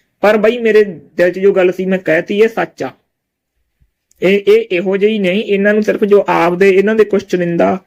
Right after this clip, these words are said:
ਲੀਡਰ ਆ, ਜਦੋਂ ਉਹਨਾਂ ਤੇ ਗੱਲ ਆਉਂਦੀ ਆ ਉਦੋਂ ਹੀ ਇਹਨਾਂ ਦੀ ਆਵਾਜ਼ ਨਿਕਲਦੀ ਆ। ਬਾਕੀ ਇਹ ਸਭ ਸਰਕਾਰਾਂ ਦੇ ਪਿੱਠੂ ਆ, ਉਹ ਸੈਂਟਰ ਸਰਕਾਰ ਦੇ, ਬੀਜੇਪੀ ਦੇ,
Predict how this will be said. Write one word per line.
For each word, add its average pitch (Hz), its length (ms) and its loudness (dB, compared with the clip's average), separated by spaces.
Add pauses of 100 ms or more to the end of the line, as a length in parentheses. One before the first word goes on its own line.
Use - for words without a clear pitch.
(360)
ਲੀਡਰ 170 340 2
ਆ, 196 60 -2
ਜਦੋਂ 190 260 0
ਉਹਨਾਂ 202 320 -2
ਤੇ 240 120 -2
ਗੱਲ 202 240 2
ਆਉਂਦੀ 196 220 0
ਆ 220 60 4
ਉਦੋਂ 202 320 2
ਹੀ 233 80 0
ਇਹਨਾਂ 226 140 0
ਦੀ 226 100 0
ਆਵਾਜ਼ 175 260 2
ਨਿਕਲਦੀ 185 420 -4
ਆ। 202 80 0 (520)
ਬਾਕੀ 175 400 -2
ਇਹ 247 140 6
ਸਭ 233 360 -4 (480)
ਸਰਕਾਰਾਂ 185 640 0
ਦੇ 202 120 2
ਪਿੱਠੂ 180 520 0
ਆ, 202 300 2 (440)
ਉਹ 180 80 -2
ਸੈਂਟਰ 175 380 -4
ਸਰਕਾਰ 185 360 0
ਦੇ, 190 140 2
ਬੀਜੇਪੀ 175 580 0
ਦੇ, 208 300 2